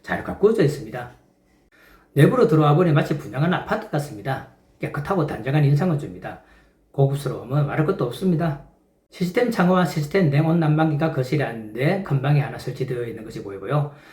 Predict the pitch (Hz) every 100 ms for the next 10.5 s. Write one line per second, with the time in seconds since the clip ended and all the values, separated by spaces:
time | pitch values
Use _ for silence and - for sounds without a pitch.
0 | - - - 220 233 214 185 180 190 180
1 | 160 165 160 - 185 190 190 180 143 139
2 | 147 151 - 123 139 131 180 196 160 -
3 | 87 92 101 92 87 - - - 156 190
4 | 160 127 143 156 - 131 147 143 107 107
5 | 135 143 92 - _ _ _ _ _ 175
6 | 208 185 120 123 147 - - 92 - 92
7 | - - _ _ _ _ _ _ - 208
8 | 226 196 185 175 139 - 143 139 - 143
9 | - - 92 - - 143 139 139 147 -
10 | - - 110 135 -